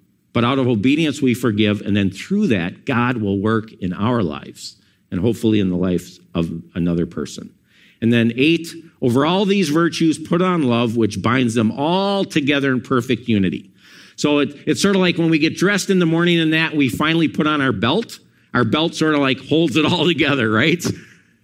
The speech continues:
And, and so that's the picture Paul's given us here, is that, man, out of all these things, put on love,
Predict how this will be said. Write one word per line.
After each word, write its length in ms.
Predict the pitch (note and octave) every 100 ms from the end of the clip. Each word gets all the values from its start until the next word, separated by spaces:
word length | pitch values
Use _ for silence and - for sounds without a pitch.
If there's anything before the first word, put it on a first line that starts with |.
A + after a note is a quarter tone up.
| _ _
And, 260 | C3+ C3+ B2+
and 160 | D3+ B2+
so 200 | C#3 C#3+
that's 260 | D3+ D#3
the 120 | D#3+
picture 340 | C3 G#3 G3+ D3+
Paul's 380 | - E3+ E3 B2
given 280 | D3+ G3
us 200 | D#3+ A2
here, 400 | - B2 F2+ - - _ _ -
is 140 | B2+
that, 200 | C3+ B2
man, 400 | D#3+ C3+ F#2+ -
out 120 | C#3+ D3
of 140 | C#3
all 160 | E3+ G#3
these 240 | G3+ -
things, 340 | F#3 C#3+ F#2
put 260 | - - D#3
on 280 | C#3+ C#3 C3+
love, 360 | B2+ G#2+ -